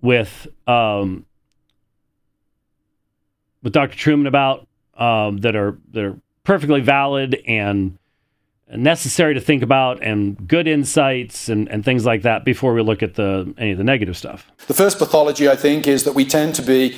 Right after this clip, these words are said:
Speaker 2: an anti-historical culture. There are various reasons for that.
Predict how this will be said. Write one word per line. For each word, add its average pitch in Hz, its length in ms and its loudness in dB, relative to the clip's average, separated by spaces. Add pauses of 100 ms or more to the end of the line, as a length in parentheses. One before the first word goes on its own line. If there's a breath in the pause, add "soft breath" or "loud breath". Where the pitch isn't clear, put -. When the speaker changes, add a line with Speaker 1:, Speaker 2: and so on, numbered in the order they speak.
(100 loud breath)
Speaker 2:
an 135 100 0
anti-historical 143 920 0
culture. 127 420 -2 (720 loud breath)
There 139 140 4
are - 20 2
various 165 420 2
reasons 151 480 0
for 143 220 2
that. - 340 -6